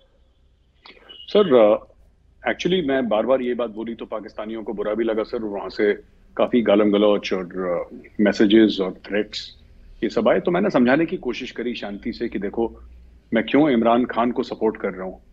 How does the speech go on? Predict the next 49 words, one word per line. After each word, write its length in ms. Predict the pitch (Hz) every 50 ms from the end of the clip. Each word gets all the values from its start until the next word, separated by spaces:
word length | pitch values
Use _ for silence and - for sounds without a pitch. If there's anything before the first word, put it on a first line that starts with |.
| _ _ _ _ _ - - - _ -
अ, 280 | 110 104 104 104 - - _ _ _ _
सर, 180 | - - 202
अगर 180 | 208 202 214 220
आपने 200 | 190 196 - 208
एक 80 | 196 -
बात 180 | 147 165 - -
note 160 | 147 143 123
करी 180 | - 131 120 120
होगी, 240 | 120 120 123 131 120
when 120 | 123 127
he 80 | 131 139
was 120 | 165 156
prime 300 | - - 117 104 110 123
minister, 300 | 131 135 127 - - 107 95 - - _ _ _ _ _ _ _ _ _ _ _ _ _ _ _ _ _ _ 143
it 120 | 123 143
was 80 | 160 135 123
that, 100 | 143 131
that 240 | 117 98 - 123 135 131 - 151
time 220 | 147 160 160 151
that 100 | 139 131 123
India 260 | 113 120 135 123 110 107
abrogated 400 | 107 120 113 117 113 104 147 143 -
three 200 | - 127 110 120
seventy 280 | 107 110 104 95 120
and 120 | 113 107 101
thirty-five 340 | 92 101 90 98 92 82 85
A। 40 | 80 - - _ _ _ _ _ _ _ _ - _ _ _ _ _ _ _ _ _ _ _ 113
जब 160 | 120 135 127
इमरान 320 | 123 117 110 117 117 123
खान 200 | 117 120 120 120
साहब 160 | - 147 -
प्राइ-, 240 | - - 117 107 104
prime 300 | 98 - - 123 117 117
minister 260 | 117 110 104 - 135
थे 100 | 110 113
पाकिस्तान 440 | 104 - 101 90 98 - - 117 113
के, 100 | 113 151
तो 100 | - 170
India 240 | 139 110 110 117 113
ने 80 | 113 113
एब्रोगेट 560 | 113 - - - 123 113 120 120 123 120 -
कर 140 | 127 110 101
दिया 120 | 104 104
था 100 | 90 104
थ्री 160 | - - 110
सेवेंटी, 320 | - - 95 90 85 104 98
थर्टी 200 | 92 87 85 85
फ़ाइव 160 | - 85 82
ए 100 | -